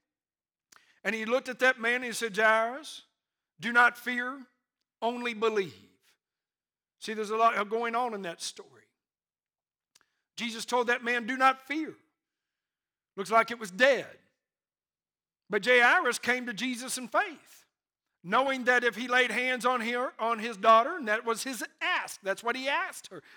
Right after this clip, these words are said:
Remember, the woman said, "If I could just touch him, I could be whole." Jairus comes to Jesus and says, "If you will touch her, she will be whole. According to your faith."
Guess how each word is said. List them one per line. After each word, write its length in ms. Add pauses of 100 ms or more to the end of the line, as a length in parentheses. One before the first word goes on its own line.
(200)
Remember, 220
the 80
woman 280
said, 160
"If 80
I 100
could 160
just 160
touch 260
him, 340 (300)
I 100
could 200
be 120
whole." 340 (460)
Jairus 440
comes 380
to 120
Jesus 320
and 100
says, 80
"If 100
you 100
will 120
touch 280
her, 420 (300)
she 240
will 140
be 120
whole. 360 (960)
According 460
to 120
your 180
faith." 520